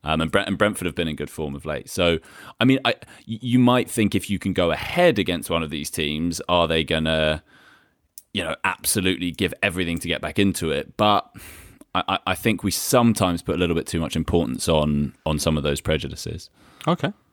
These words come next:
Speaker 2: Well, with the two sides level on points, Leeds need to better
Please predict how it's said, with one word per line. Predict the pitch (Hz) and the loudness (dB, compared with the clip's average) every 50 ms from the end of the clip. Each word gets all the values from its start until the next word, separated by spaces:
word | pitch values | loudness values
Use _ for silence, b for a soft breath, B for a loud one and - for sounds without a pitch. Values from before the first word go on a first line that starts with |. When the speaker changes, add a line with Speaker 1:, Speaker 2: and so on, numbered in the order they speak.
| _ _ _ _ _ _ _ | _ _ _ _ _ _ _
Speaker 2:
Well, | 123 131 156 170 | 2 4 4 4
with | 147 156 151 | 2 0 0
the | 147 135 | 0 -2
two | - 170 160 | 0 -2 -2
sides | 143 - 160 151 135 120 117 | 0 2 2 2 2 2 0
level | 131 139 147 165 170 175 170 - - _ - | 0 2 2 2 2 0 -2 -4 -6 _ 0
on | 156 165 180 185 180 175 | 2 2 4 4 2 0
points, | 151 - - 113 98 92 87 - - - - - - _ _ _ _ _ _ _ _ _ _ _ _ _ _ _ - | 0 0 -2 -2 0 -2 -4 -8 -10 -12 -12 -12 -16 _ _ _ _ _ _ _ _ _ _ _ _ _ _ _ -4
Leeds | 117 135 156 151 - - | 0 0 0 0 0 2
need | 156 151 120 | 2 2 2
to | 147 120 | 0 0
better | 104 - 160 160 147 - - 135 127 107 | 2 2 2 2 2 0 0 0 0 0